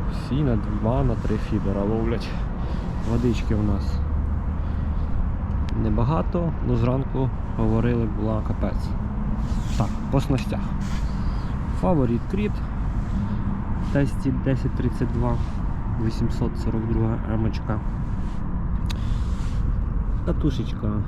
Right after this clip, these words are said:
Daiwa Ninja трьохтисячка, шнур П Е шечка, е, Sunline нуль шоста, Японія.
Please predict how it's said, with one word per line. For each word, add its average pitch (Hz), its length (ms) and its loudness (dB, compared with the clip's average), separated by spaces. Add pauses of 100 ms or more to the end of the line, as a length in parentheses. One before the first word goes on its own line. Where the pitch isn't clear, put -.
(120)
Daiwa 110 300 2
Ninja 175 340 2 (100)
трьохтисячка, 143 720 0 (1300)
шнур 127 260 2 (440)
П 127 80 4
Е 123 180 4
шечка, - 400 0 (1800)
е, 110 200 0 (120)
Sunline 170 360 4
нуль 170 180 2
шоста, - 460 0 (260)
Японія. 127 680 2